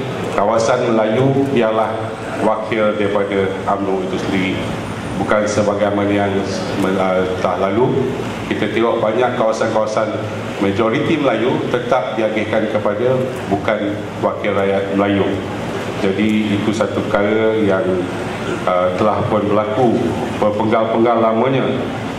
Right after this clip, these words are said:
Dan saya mengambil kira ianya tak menguntungkan kita orang Melayu. Kalau kita biarkan ianya berlalu, uh, berlaku sedemikian untuk kita memastikan kuota kita berikan kepada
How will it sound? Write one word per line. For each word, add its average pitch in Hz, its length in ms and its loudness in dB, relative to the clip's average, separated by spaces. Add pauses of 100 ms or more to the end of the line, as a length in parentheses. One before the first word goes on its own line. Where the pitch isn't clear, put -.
Dan 107 400 2
saya 131 640 2 (160)
mengambil 110 560 0
kira 127 400 2
ianya 117 400 2
tak 117 240 0
menguntungkan 110 480 0
kita 101 240 -2
orang 98 240 2
Melayu. 117 160 0 (800)
Kalau 147 480 2
kita 143 160 0
biarkan 135 640 2
ianya 123 320 2
berlalu, 107 560 2
uh, 101 320 2
berlaku 110 480 0 (400)
sedemikian 107 800 0 (480)
untuk 110 480 0 (160)
kita 107 400 0
memastikan 113 800 0 (160)
kuota 110 560 0
kita 113 240 -2
berikan 107 480 0
kepada 101 560 0